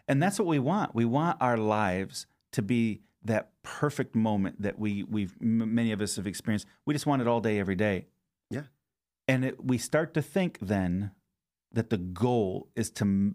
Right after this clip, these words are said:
Speaker 1: to, to fix this broken world in such a way that it'll always be heaven.
Speaker 2: Yeah.
Speaker 1: And Peter didn't even have that thought or that expectation. He was saying, "This isn't heaven.
Speaker 2: Yeah.
Speaker 1: I'm not addicted and stuck on this planet.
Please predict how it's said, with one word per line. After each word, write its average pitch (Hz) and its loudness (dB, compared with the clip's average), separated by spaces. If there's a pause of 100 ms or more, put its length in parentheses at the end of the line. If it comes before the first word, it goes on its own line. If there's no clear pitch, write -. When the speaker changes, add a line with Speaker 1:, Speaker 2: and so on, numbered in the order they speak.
(160)
Speaker 1:
to, 98 0 (320)
to - -2
fix - -6
this 110 0
broken 104 0
world 98 0
in 90 0
such - -4
a 98 0
way 85 0 (480)
that 95 0
it'll 98 -4
always 101 0
be 92 0
heaven. 95 -4 (680)
Speaker 2:
Yeah. - -4 (140)
Speaker 1:
And 101 2 (280)
Peter 131 0
didn't 113 0
even 107 0
have 104 0
that 95 0
thought 110 0
or 101 0
that 95 0
expectation. 92 -6 (340)
He 123 0
was 113 -2
saying, 117 0
"This 117 -2
isn't 170 0
heaven. 90 -8 (300)
Speaker 2:
Yeah. 262 -4
Speaker 1:
I'm 135 2
not 190 2
addicted 98 -2
and 90 -2
stuck - -4
on 95 2
this 90 -2
planet. 92 -4